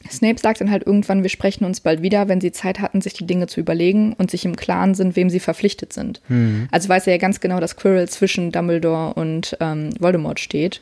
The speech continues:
Speaker 1: und
Speaker 2: Mhm.
Speaker 1: sich da im Klaren werden muss, wem er jetzt gegenüberst-, also, ne,
Speaker 2: Ja, ja,
Speaker 1: wem er
Speaker 2: wem,
Speaker 1: sich
Speaker 2: wem er jetzt
Speaker 1: wem
Speaker 2: sich
Speaker 1: er
Speaker 2: verpflichtet, ne?
Speaker 1: Genau.
Speaker 2: Das,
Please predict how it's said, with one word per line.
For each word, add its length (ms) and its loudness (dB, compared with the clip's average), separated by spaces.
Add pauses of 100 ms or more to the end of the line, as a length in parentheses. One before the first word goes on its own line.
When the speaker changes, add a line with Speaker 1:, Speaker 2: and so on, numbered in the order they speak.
(640)
Speaker 1:
und 240 2
Speaker 2:
Mhm. 160 6
Speaker 1:
sich 140 2
da 200 2
im 200 -2
Klaren 440 -2
werden 240 0
muss, 340 -4 (260)
wem 260 0
er 120 -2
jetzt 480 -2 (800)
gegenüberst-, 600 0
also, 160 0
ne, 80 2
Speaker 2:
Ja, 40 4 (140)
ja, 60 -8
Speaker 1:
wem 220 2
er 60 4
Speaker 2:
wem, 60 2
Speaker 1:
sich 80 2
Speaker 2:
wem 100 4
er 120 4
jetzt 360 -2
Speaker 1:
wem 80 2
Speaker 2:
sich 100 0
Speaker 1:
er 40 -8
Speaker 2:
verpflichtet, 560 -8
ne? 60 -2
Speaker 1:
Genau. 300 2 (460)
Speaker 2:
Das, 360 -6